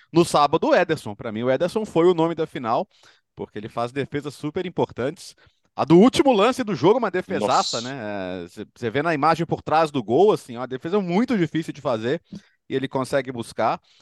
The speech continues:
Speaker 1: É, a cabeçada do Lukaku, tudo bem que ela é central, mas ainda assim o goleiro tem que ter uma velocidade rápida de reação ali, porque a bola vem bem em cima dele, e, e ele foi bem. Então,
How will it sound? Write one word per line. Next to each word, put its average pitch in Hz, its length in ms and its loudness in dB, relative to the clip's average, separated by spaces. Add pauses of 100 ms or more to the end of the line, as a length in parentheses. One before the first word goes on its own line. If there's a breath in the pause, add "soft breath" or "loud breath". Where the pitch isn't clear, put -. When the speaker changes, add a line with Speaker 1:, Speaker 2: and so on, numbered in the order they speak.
(220 soft breath)
Speaker 1:
É, 104 480 -2
a 107 80 -4
cabeçada 147 380 -2
do 165 60 -6
Lukaku, 156 400 -2
tudo 139 180 -8
bem 147 160 -4
que 151 80 -6
ela 135 180 0
é 135 140 -2
central, 143 680 0
mas 117 200 -6
ainda 131 200 -8
assim 131 200 -8
o 139 60 -4
goleiro 127 280 0
tem 135 180 -10
que - 60 -20
ter 135 200 -2
uma 120 300 -4
velocidade 120 500 -4
rápida 131 340 0
de 117 60 -4
reação 117 460 -6
ali, 120 160 -6
porque - 120 -10
a 107 40 -2
bola 113 180 -2
vem 123 160 -6
bem 127 300 -6
em - 20 -12
cima 127 320 -8
dele, 127 340 -4 (500 soft breath)
e, 98 1000 -6
e 113 80 -4
ele 120 100 -4
foi 120 160 -6
bem. 123 320 -4 (480 soft breath)
Então, 117 1080 -10